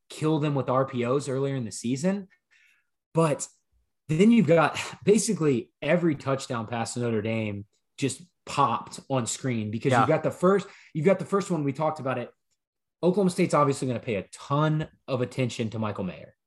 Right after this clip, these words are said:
Speaker 1: And so what's happening there is the safety and the linebacker are bracketing Mayer. Well, Tanner McAllister's up in press coverage on the slot, and he has to run with that guy.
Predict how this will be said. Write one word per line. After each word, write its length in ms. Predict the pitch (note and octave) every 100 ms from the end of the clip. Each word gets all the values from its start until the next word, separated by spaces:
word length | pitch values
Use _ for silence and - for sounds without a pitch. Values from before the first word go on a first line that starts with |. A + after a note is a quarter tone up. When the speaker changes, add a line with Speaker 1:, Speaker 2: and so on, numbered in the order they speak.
| _ _ _ _ _ _ _ _ _ _ -
Speaker 1:
And 180 | C#3 C3
so 220 | D#3+ C#3+
what's 300 | B2 E3 E3
happening 460 | E3+ F#3+ F#3 D3+
there 380 | C#3 C3 B2+ B2+ C#3
is 260 | C3+ A2+
the 100 | -
safety 380 | B2 E3+ F3 F3+
and 80 | D#3
the 80 | C3
linebacker 640 | B2+ B2+ A#2+ A2 - A2 -
are 100 | A2
bracketing 640 | G2+ B2 D#3+ E3+ C#3 A2+
Mayer. 460 | B2 C3 F#2 G#2 B2 _ _ _ _ _ _ _ _ _
Well, 400 | - D3 C#3 C3
Tanner 280 | - F3 G#3
McAllister's 600 | D3+ D3 F3+ G3 - C#3
up 160 | D3+ D3+
in 120 | B2+
press 400 | - - F3 -
coverage 420 | - E3 D#3+ C3
on 120 | C#3
the 60 | B2
slot, 440 | - D3 E3 D#3+ -
and 100 | C3+
he 100 | F3
has 160 | F3+
to 80 | D3+
run 480 | B2 A2+ C#3 F#3+ F#3
with 200 | D3+ C#3+
that 220 | C3+ B2
guy. 360 | C3 B2+ C3